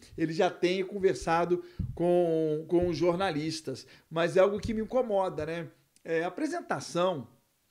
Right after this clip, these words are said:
tem que ser quando ele é contratado. Contratado tá aqui, ó, o novo jogador, bota a camisa e fala com a imprensa.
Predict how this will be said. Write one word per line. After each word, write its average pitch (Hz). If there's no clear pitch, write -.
tem 349
que -
ser 339
quando 349
ele 359
é -
contratado. 349
Contratado 294
tá 311
aqui, 254
ó, 240
o 233
novo 262
jogador, 214
bota 254
a 240
camisa 240
e -
fala 254
com -
a 240
imprensa. 185